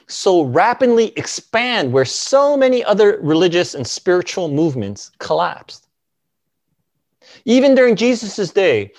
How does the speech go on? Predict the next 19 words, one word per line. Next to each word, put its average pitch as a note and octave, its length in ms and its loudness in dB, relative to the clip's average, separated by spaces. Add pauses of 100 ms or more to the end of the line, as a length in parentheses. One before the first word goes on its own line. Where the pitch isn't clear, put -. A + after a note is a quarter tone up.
(120)
there G3 120 6
were G3 80 4
a F#3 40 2
number B3 360 4
of F#3+ 120 -4 (260)
other B3+ 360 4
movements, D3 680 -4 (440)
other C4+ 440 2
men F3 460 -2 (180)
who G3+ 140 -2
claimed C#4 580 0
to F3+ 80 0
be B3+ 300 2
the F#3 100 2
Messiah, D3+ 680 -4 (800)
to F#3+ 120 2
whom A3 300 0
powers A#3 760 2
of - 180 -8